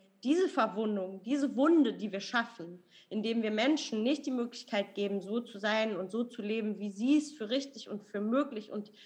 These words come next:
den größtmöglichen Freiraum gewähren, den diese Menschen und Schutz, äh, benötigen, das zu verwehren, diese Wunde ist so viel massiver. Also ich will die nicht gegeneinander ausspielen, sondern ich will nur sagen, ähm,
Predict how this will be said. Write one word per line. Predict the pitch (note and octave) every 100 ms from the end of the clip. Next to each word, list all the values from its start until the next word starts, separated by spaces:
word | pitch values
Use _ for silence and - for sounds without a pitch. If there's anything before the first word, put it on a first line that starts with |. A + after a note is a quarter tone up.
| - _
den | A3 A#3
größtmöglichen | - B3+ E4+ - A#3+ C4+ B3+ A#3+ A3+
Freiraum | - G3+ C4 B3+ A3 G#3
gewähren, | G3 E3 G#3 A#3 G3+ F#3 F3
den | G#3 A3 G#3
diese | A3 A#3+ G#3+
Menschen | G#3+ A#3 B3 - F#3
und | - A3+ A#3
Schutz, | - - A3 - - - _ - - _ -
äh, | G3 F#3+ F#3+
benötigen, | G3+ G#3 C4 E4+ - F#3+ F#3+ F#3 _ _ _
das | A3 D4+ -
zu | - C#4
verwehren, | A#3 G3 A3+ C#4 G3 F#3 F#3
diese | B3+ D#4+ C4+ G#3
Wunde | G#3+ G#3+ G3
ist | - G#3
so | G#3 C#4
viel | E4 - - D4 F4
massiver. | D4+ A3+ - - D#4 F4 E3 D#3+ - - _ _
Also | - G#3+
ich | G3+ G#3
will | B3+ D4+
die | C4+
nicht | A#3+ C#4
gegeneinander | - B3 A#3+ A3+ G#3 -
ausspielen, | A#3 D4 - - G#3+ G3
sondern | G#3 G3+
ich | - -
will | B3
nur | C4+ B3
sagen, | A3+ A#3 A#3+ A3 - - _ -
ähm, | G#3+ A3 G#3+